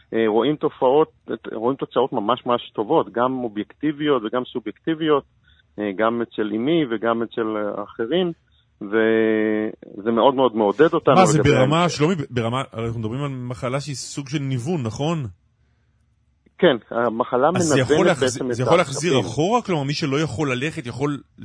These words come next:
Speaker 2: אחרי קבלת התרופה לחזור ל-, לפעילות?
Speaker 1: אמ, ב-, ב-, במקור בכלל, התקוות שלנו היו פשוט לעצור את המחלה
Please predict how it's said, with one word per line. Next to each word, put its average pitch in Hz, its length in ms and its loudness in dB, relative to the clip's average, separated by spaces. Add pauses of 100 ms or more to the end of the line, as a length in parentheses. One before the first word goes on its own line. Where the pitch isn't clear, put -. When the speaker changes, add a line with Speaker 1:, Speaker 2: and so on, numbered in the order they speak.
Speaker 2:
אחרי 139 360 -8 (140)
קבלת 123 280 -2
התרופה 151 580 -4 (1000)
לחזור 110 520 -2
ל-, 147 260 -2
לפעילות? 123 680 -4 (960)
Speaker 1:
אמ, 113 640 -2 (120)
ב-, - 680 0
ב-, 104 460 0
במקור 165 580 2
בכלל, 156 420 2 (440)
התקוות 123 500 0
שלנו 160 360 2
היו 139 140 -2
פשוט - 280 -10
לעצור 135 420 4
את - 100 -10
המחלה 107 480 2